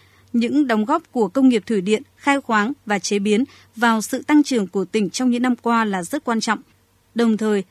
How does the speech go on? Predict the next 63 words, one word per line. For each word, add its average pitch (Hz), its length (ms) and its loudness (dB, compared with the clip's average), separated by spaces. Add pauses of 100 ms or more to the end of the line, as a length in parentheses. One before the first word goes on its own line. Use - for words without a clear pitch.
(140)
tiếp 320 160 -2
thu 302 160 4
những 262 160 6
ý 254 80 -2
kiến 226 240 0
tham 269 180 0
gia 254 140 0
đóng 208 200 -2
góp 294 220 0
của 226 120 2
các 233 120 -4
đại 247 160 -2
biểu 202 240 0 (240)
để 226 140 4
bổ 202 200 0
sung 277 240 0
vào 214 140 -2
bản 190 220 0
dự 220 240 -6
thảo 220 160 -2
báo 190 180 -4
cáo 202 240 -4
trình 214 320 -2
Tỉnh 202 220 -2
ủy 202 160 -2
trong 240 220 -4
thời 208 160 -4
gian 214 200 -4
tới. 202 320 -2 (400)
Đây 247 180 2
là 214 240 2
bản 190 280 2
báo 208 140 -2
cáo 208 280 -2
trình 233 240 -2
Tỉnh 208 200 0
ủy 208 200 0 (260)
để 220 140 0
xây 294 160 -2
dựng 247 220 -4
các 302 180 -6
mục 220 180 0
tiêu 254 160 -2
phát 311 160 -6
triển 220 220 -2
cho 226 220 -4
giai 214 160 -6
đoạn 202 140 -4
tới. 196 340 -2 (380)
Vì 247 120 0
vậy, 226 300 0
Phó 220 160 -2
Chủ 302 160 -4
tịch 226 160 -2
Thường 220 140 -2
trực 214 160 -4
Ủy 202 100 -2
ban 226 160 0
Nhân 269 100 2
dân 254 200 -2
tỉnh 214 160 -2
yêu 233 200 -2
cầu 202 300 -2